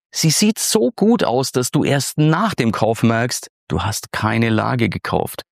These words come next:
Du hast eine Abhängigkeit gekauft, Probleme. Da ist ein großer Arbeitgeber, eine Uni, ein Krankenhaus,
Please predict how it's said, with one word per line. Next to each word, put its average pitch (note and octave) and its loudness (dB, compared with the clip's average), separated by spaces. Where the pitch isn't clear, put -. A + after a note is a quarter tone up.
Du A#2 0
hast - -2
eine C3+ 0
Abhängigkeit A#2+ 0
gekauft, - -4
Probleme. A#2+ 0
Da - -4
ist G3 0
ein F#3+ 2
großer E3+ 0
Arbeitgeber, C#3+ -2
eine C3+ 2
Uni, G3 2
ein B2 0
Krankenhaus, A#2 -2